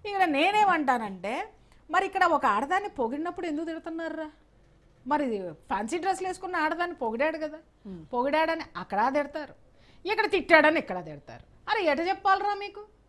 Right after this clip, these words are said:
Speaker 1: ఈ సమాజంలో వీళ్ళకి ఎట చెప్పాలి?
Speaker 2: Hmm.
Speaker 1: ఎలా చెప్పాలో అలాగే చెప్పాడు శివాజీ. కాకపోతే కొంచెం ఎక్స్‌ట్రీమ్ అయ్యింది.
Speaker 2: యా.
Speaker 1: So దానికి క్షమాపణ చెప్పాడు.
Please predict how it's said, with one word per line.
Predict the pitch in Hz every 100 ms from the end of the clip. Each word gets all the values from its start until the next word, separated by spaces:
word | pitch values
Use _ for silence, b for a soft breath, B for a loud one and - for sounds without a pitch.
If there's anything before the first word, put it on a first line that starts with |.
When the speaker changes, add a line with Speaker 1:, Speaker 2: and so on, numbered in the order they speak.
| _ _ _ _ _ _ _ _ _ _ _ _ _ _ _
Speaker 1:
ఈ | 277
సమాజంలో | 269 226 285 370 415
వీళ్ళకి | 427 339
ఎట | 285 302
చెప్పాలి? | 381 453 415 381 254 170 - _ -
Speaker 2:
Hmm. | 170 165 165 _ _ -
Speaker 1:
ఎలా | 190 196 247 311 320
చెప్పాలో | 277 - 220 208 254 - - _
అలాగే | 196 196 220 247 311 349
చెప్పాడు | 240 - 156 131 _ -
శివాజీ. | 208 202 175 - _ _ b b - -
కాకపోతే | 320 339 285 233 220 381 -
కొంచెం | 277 339 427 440 392 247 - _ _ _ _ _ _ _ _ _
ఎక్స్‌ట్రీమ్ | 285 - - 370 269
అయ్యింది. | 208 170 147 139
Speaker 2:
యా. | 190 156 - _ _ -
Speaker 1:
So | 403
దానికి | 339 208 269 381 392
క్షమాపణ | - 262 277 320 339 302
చెప్పాడు. | - - - 208